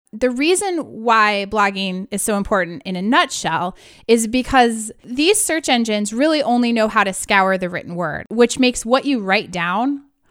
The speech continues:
on your web content extremely important. The caveat to this is that Google owns YouTube, and Google prioritizes, we think, content on YouTube, but it still can't search through the actual videos.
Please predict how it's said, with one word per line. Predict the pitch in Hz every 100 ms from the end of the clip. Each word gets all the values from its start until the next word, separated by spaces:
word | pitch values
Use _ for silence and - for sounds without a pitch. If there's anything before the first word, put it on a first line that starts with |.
| -
on | 208 214
your | 208 196 190 180
web | 185 196 202
content | 285 269 269 285 233
extremely | - - 220 220 214 180
important. | 175 - 165 110 - - _ - - -
The | 240
caveat | - 339 427 359 202 151 -
to | 185
this | 175 165 190 - -
is | 220 214
that | 220 208
Google | 254 262 359 339 -
owns | 220 214 190
YouTube, | 180 190 185 - - 240 - -
and | 220 220 214 214 214
Google | 240 247 262 247 233 220 202 185
prioritizes, | - 196 196 202 208 220 - 170 165 190 240 285 - -
we | 196 180
think, | - 175 240 -
content | - 190 185 - 185
on | 175 185
YouTube, | 180 190 175 175
but | -
it | 214 -
still | - - 311 403
can't | 392 - 254 226
search | - - 233 233 -
through | 220 208
the | -
actual | 185 190 - 208 180
videos. | 165 180 170 127 90 87 -